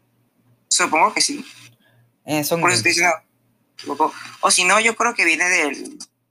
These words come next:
Speaker 1: del, ¿cómo se llama? De la cumbia, vato, supongo.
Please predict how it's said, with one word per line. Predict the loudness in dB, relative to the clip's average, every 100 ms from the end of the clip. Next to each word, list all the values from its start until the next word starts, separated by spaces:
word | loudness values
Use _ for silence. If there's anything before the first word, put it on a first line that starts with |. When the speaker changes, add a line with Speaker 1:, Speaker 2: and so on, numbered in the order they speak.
| _ _ _
Speaker 1:
del, | -4 0 2 2 -2 -6 -12
¿cómo | -14 -12
se | -12
llama? | -10 -10 -12
De | -10
la | -6 -6
cumbia, | -6 -4 -2 -2
vato, | -4 -10 -18 -20
supongo. | -20 -16 -14 -14 -18